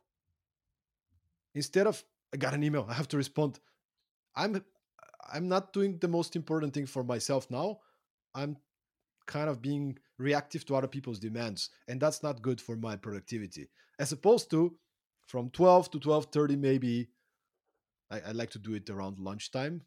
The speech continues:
'cause I've already kinda spent a lot of mental energy. Now I can kinda chill a little bit and just get back to all the emails that,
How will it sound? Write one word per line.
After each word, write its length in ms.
'cause 200
I've 140
already 260
kinda 220
spent 220
a 40
lot 120
of 200
mental 420
energy. 400
Now 200
I 100
can 180
kinda 200
chill 280
a 100
little 140
bit 360
and 360
just 160
get 200
back 280
to 280
all 160
the 100
emails 400
that, 140